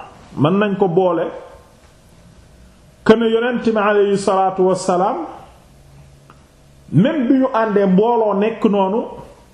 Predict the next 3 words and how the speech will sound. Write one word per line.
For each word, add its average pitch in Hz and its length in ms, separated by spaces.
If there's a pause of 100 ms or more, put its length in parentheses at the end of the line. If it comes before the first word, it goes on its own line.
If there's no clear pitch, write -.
(1400)
mu 302 260
gis 320 220
leen, 214 320